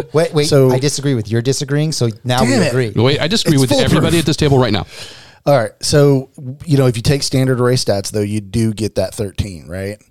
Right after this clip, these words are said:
Speaker 1: Mm-hmm.
Speaker 2: And I have used feats many times with my characters to make that thirteen a fourteen and get that additional plus one. So you can strategically build your character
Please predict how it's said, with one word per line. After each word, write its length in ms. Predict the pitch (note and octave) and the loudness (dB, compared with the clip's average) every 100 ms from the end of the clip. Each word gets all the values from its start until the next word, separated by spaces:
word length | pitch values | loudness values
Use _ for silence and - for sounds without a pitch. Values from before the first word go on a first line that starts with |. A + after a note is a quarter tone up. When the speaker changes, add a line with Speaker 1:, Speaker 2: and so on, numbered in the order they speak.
| A#2+ | -14
Speaker 1:
Mm-hmm. 160 | G2+ A#2 - | -12 -14 -12
Speaker 2:
And 460 | - A#2 A2+ A2 G#2+ | -6 -2 0 0 0
I 160 | G#2+ A2+ | 0 0
have 280 | A2+ F#2+ - - | 0 -4 -10 -18
used 460 | G#2+ A2+ C3 C#3 | -8 0 0 0
feats 560 | - F3+ B2 G2+ - - - | -2 -2 -2 -4 -10 -12 -10
many 380 | G#2+ A#2 C#3+ D3 | -6 -2 0 0
times 380 | A2+ G2+ G2 G#2 | -2 -4 -8 -8
with 80 | |
my 120 | G#2 G2+ | -8 -8
characters 560 | A2 G2 F2+ F2+ E2+ - | -6 -6 -8 -12 -12 -10
to 140 | A#2+ | -8
make 220 | G#2 G#2+ - | -6 -6 -4
that 180 | G#2 - | -4 -4
thirteen 440 | A2+ - A#2+ A2 | -8 -6 -6 -6
a 100 | G2 | -10
fourteen 640 | - A2+ - C3 C3 D3 - _ _ - | -12 -8 -2 0 0 -4 -10 _ _ -8
and 140 | A2+ | -6
get 160 | A#2 A2 | -4 0
that 160 | A2+ G#2 | 0 0
additional 520 | F#2 G#2+ - A#2 G2+ | -4 -6 -6 -6 -6
plus 320 | - G#2+ - | -4 -4 -4
one. 400 | G#2+ G#2+ C3 D3+ _ - _ _ - | -4 -2 -4 -6 _ -20 _ _ -8
So 260 | - A#2+ | -4 -2
you 180 | A#2+ B2+ | -4 -6
can 320 | - D#3+ F3+ | -2 0 0
strategically 1040 | D#3 - A#2+ - - E3+ D#3+ D#3 - B2 A#2 | -4 -8 -10 -4 -4 -2 -4 -4 -6 -6 -6
build 280 | A2 A#2 | -4 -6
your 100 | G#2 | -6
character 680 | F#2+ A2+ A#2 - C3 B2+ C3 | -8 -6 -6 -6 -6 -6 -10